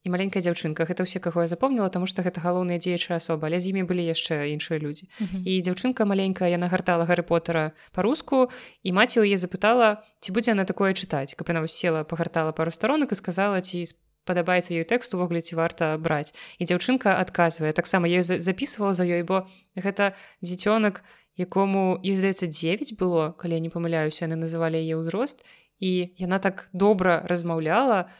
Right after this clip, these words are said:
Speaker 1: такімі фразамі, і вось гэта гучала так: «Пока интересно, только я половину не понимаю. Просто очень странные слова, не могу совместить их. Я понимаю чуть-чуть, о чём говорится, но не сильно понимаю». И тут маці апелюе да яе, што: «Ну ты ж фільм глядзела, табе фільм спадабаўся?» И она кажа:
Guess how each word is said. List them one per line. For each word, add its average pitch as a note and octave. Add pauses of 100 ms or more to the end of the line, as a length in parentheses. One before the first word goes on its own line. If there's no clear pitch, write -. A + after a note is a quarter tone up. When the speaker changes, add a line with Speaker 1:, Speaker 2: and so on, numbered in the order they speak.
Speaker 1:
такімі F3+
фразамі, G3
і -
вось - (240)
гэта F#3+
гучала F3+
так: C#3+ (160)
«Пока F#3+
интересно, G#3
только F3
я F3+
половину G3
не G3
понимаю. E3+
Просто G3
очень G#3
странные F#3
слова, F#3+
не A#3+
могу F#3+
совместить A3
их. - (220)
Я F#3+
понимаю G#3+
чуть-чуть, G#3+
о A3
чём G3
говорится, E3+
но F#3+
не C4
сильно E3+
понимаю». D3 (320)
И F#3
тут F#3+
маці F3+
апелюе F3
да D#3+
яе, D3+
што: -
«Ну F3+
ты F#3
ж F3+
фільм D#3+
глядзела, E3+
табе E3+
фільм E3
спадабаўся?» F3
И F3+
она E3
кажа: E3